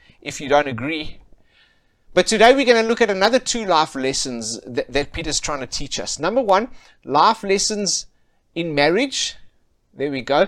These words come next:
A-, and the second life lesson that we wanna look at today is Peter's trying to teach us how to live as Christians when we suffer. So let's talk about marriage for a second. You know, it's been quite a thing for me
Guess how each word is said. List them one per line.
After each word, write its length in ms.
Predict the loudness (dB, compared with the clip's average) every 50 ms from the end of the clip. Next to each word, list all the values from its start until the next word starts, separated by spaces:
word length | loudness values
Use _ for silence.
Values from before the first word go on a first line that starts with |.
| -4 -14 -20 -18 -10 -4
A-, 60 | -2
and 240 | -2 -2 -2 -2 -2
the 80 | 0
second 360 | 0 0 0 0 -2 -2 0
life 240 | 2 2 0 0 0
lesson 320 | -2 -2 -2 -2 -2 -4 -4
that 200 | -4 -6 -6 -10 _
we 140 | -10 -8 -6
wanna 200 | -4 -4 -4 -4
look 220 | -6 -6 -4 -4
at 140 | -4 -4 -4
today 380 | -6 -4 0 2 2 2 2 0 -4
is 300 | -6 -6 -6 -6 -8 -12 -14 -20 _ _ -12
Peter's 280 | -8 -4 -2 -2 -2
trying 220 | -2 -2 -4 -2 -2
to 60 | -4
teach 380 | -4 -6 -6 -6 -6 -4 -2 0
us 240 | 0 0 -2 -6 -10 -14 -20 _ _
how 200 | -2 0 0 2
to 140 | 2 0 0
live 340 | 0 0 0 0 -2 -6 _ _ _ -4
as 240 | -2 0 0 0 0
Christians 920 | 0 0 0 0 0 -2 -4 -4 -6 -6 -6 -6 -8 -8 -10 -10 -12 -14 _ _ _ _ _ _ _ _ _ _ _ _ _ -6
when 180 | -4 -4 -2
we 100 | -2 0
suffer. 460 | 2 4 6 4 4 4 0 -8 -14 -14 -16 -18 -20 _ _ _ _ _ _ _ _ _ _ _ _ _ _ _ _ _ _ _ _ -20 -14 -4
So 160 | 0 2 4
let's 240 | 4 4 2 0 2
talk 220 | 2 2 2 4
about 240 | 4 4 2 2 4
marriage 540 | 4 4 4 6 4 2 -2 -2 -4 -6 -6 -6 -6
for 200 | -2 0 2 2
a 60 | 4
second. 480 | 4 4 4 4 2 0 -4 -8 -10 -14 -20 -20 _ _ _ _ _ _ _ _ _ -6
You 100 | -2 2
know, 100 | 2 2
it's 100 | 2 2
been 200 | 0 -4 -2 0
quite 220 | 2 2 4 4
a 60 | 2
thing 260 | 0 -2 -2 -2 -2 -2
for 200 | -2 -2 -2 -2
me 440 | -2 -2 -4 -4 -4 -4 -6 -8